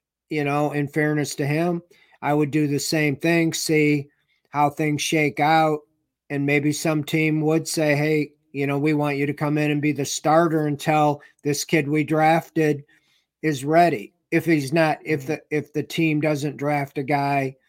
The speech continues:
Speaker 1: first or second, you know, if they draft somebody in
Speaker 2: Right.
Speaker 1: the later first round or in the second round or something like that. So there's a lot, a lot to be determined, but sure, I think Huntley would be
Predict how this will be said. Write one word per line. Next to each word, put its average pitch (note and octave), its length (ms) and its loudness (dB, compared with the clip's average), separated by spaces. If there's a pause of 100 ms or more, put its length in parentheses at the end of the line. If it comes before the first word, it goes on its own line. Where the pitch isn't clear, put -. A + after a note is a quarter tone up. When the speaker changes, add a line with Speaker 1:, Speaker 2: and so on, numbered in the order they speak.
(240)
Speaker 1:
first D3 400 -4
or C3+ 80 -6
second, C3 580 -6
you C3+ 100 -8
know, C3+ 200 -4
if C3 100 -10
they C#3+ 120 -2
draft C#3 380 -2
somebody D3 400 -2
in C#3+ 200 0
Speaker 2:
Right. C#3 160 -4
Speaker 1:
the A#2+ 60 -12
later D3 380 2
first D3 400 -4
round C#3+ 440 -2
or D3 100 -2
in C#3+ 60 -4
the C#3 80 -4
second C#3+ 400 -6
round C3 400 -6
or B2+ 80 -6
something B2+ 340 -6
like B2+ 240 -8
that. A#2 320 -10
So D#3 460 0 (1000)
there's G#3 160 4
a G3 60 8
lot, F3+ 320 8 (100)
a D#3+ 80 -10
lot E3 480 4
to E3 240 2
be D#3 220 4
determined, D#3 680 0
but D3 340 0 (260)
sure, F3+ 320 0
I D#3+ 140 8
think E3 240 2
Huntley D#3+ 480 0
would D3 260 0
be D#3 380 0